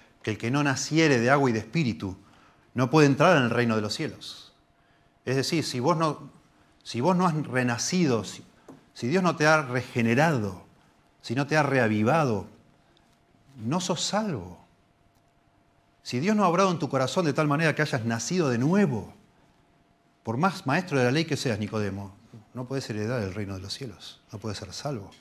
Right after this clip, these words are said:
"Lo que es nacido de la carne, carne es, y lo que es nacido del espíritu, espíritu es". Y empieza a hablar de dos clases de nacimiento. Todos nosotros ya hemos nacido. Nicodemo, obviamente, también había nacido.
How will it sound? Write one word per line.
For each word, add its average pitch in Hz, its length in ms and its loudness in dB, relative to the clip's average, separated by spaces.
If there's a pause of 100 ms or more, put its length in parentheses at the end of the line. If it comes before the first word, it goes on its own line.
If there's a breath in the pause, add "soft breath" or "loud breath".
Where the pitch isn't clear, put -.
(840 soft breath)
"Lo 104 100 -4
que 156 100 2
es 143 60 2
nacido 147 300 4
de 127 80 6
la 117 100 6
carne, 143 240 4
carne 113 360 0
es, - 320 -8
y 104 60 -6
lo 107 120 -2
que 131 80 0
es 120 40 -2
nacido 120 340 0
del 104 100 2
espíritu, 110 520 -4
espíritu 117 440 -6
es". - 320 -10 (640 soft breath)
Y 107 40 -10
empieza 107 280 -4
a - 20 4
hablar 131 180 4
de 113 140 2
dos 123 300 -6
clases 135 220 -4
de 123 60 0
nacimiento. 113 640 -2
Todos 131 160 2
nosotros 127 520 -4 (100)
ya 113 140 -6
hemos 107 180 -4
nacido. 104 420 -6 (400 loud breath)
Nicodemo, 104 560 -2
obviamente, 98 400 -8
también 107 300 -10
había 95 160 -10
nacido. 101 320 -14